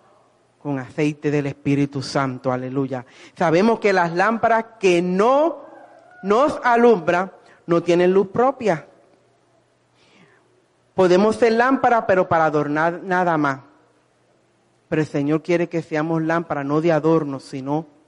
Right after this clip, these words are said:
lámparas que alumbremos en medio de las tinieblas, aleluya. Con la luz de Cristo, aleluya. Debemos llenarnos cada día más, aleluya.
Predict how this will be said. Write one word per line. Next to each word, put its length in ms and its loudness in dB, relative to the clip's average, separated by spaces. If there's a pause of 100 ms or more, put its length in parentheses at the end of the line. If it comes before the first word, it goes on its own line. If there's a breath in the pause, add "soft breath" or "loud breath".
(1040)
lámparas 540 -2
que 120 -4
alumbremos 760 -4
en 120 -8
medio 300 4
de 100 2
las 220 -4
tinieblas, 640 -6
aleluya. 600 -6 (480 loud breath)
Con 180 2
la 100 2
luz 260 4
de 160 2
Cristo, 560 -2
aleluya. 640 0 (600)
Debemos 460 2
llenarnos 500 2
cada 380 0
día 220 2
más, 460 -4
aleluya. 640 0